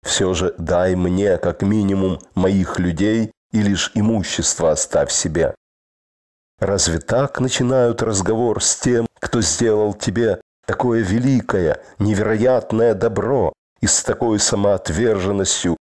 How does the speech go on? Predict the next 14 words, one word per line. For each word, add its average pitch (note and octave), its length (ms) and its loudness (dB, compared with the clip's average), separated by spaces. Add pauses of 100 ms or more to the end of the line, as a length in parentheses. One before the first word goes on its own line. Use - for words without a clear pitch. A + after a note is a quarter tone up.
(160)
спас - 540 0
от - 220 -10
полного D#2+ 480 0
уничтожения? F2+ 1000 0 (800)
Так F2 380 -2
нам E2+ 320 0
дано F2+ 340 0
было F2+ 300 0
узнать F2+ 560 0
характерное F#2 840 0
свойство F2 680 0
Сдома, E2 680 0 (400)
вопиющую G2 1000 0
неблагодарность. D#2+ 1200 0